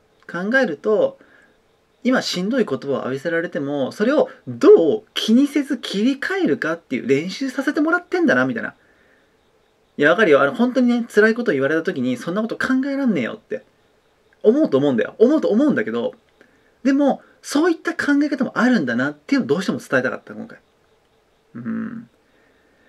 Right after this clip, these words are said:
あのー、親に言われた言葉にしても、まあ、周りね、別に他人とか友達とか、友達じゃねえか、そんなこと言ってくると。わかんないけど。うん、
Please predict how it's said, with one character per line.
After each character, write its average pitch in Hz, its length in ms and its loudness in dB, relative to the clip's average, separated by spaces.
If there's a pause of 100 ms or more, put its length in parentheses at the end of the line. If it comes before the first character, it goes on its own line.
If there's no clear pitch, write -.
(560)
あ 117 220 -6
の 117 920 -6 (960)
ー、 - 40 0
親 180 180 6
に 156 120 0
言 110 80 -2
わ 110 80 -6
れ 113 80 -4
た 117 120 -6
言 120 120 -10
葉 127 200 -2
に 113 100 -6
し - 80 -20
て 117 120 -10
も、 120 380 -6
ま 117 60 -8
あ、 - 20 -6
周 123 280 -4
り 120 60 -6
ね、 175 220 -8 (180)
別 113 280 -10
に 110 60 -10
他 117 160 -6
人 123 160 0
と 123 100 -4
か - 80 -12
友 120 240 -6
達 113 200 -2
と - 80 -10
か、 - 80 -18
友 123 160 -4
達 208 160 -2
じ - 80 -2
ゃ - 20 -4
ね 185 80 0
え 139 40 -4
か、 127 100 -2
そ - 80 -6
ん 123 40 -2
な 117 60 0
こ 110 60 -4
と - 40 -6
言 101 80 -6
っ - 20 -10
て 107 60 -6
く 107 80 -4
る 101 60 -14
と。 - 140 -14 (380)
わ 107 80 -8
か 107 100 -6
ん - 60 -12
な 104 80 -18
い 98 40 -20
け 98 60 -20
ど。 - 80 -20 (1000)
う 107 60 -10
ん、 107 320 -12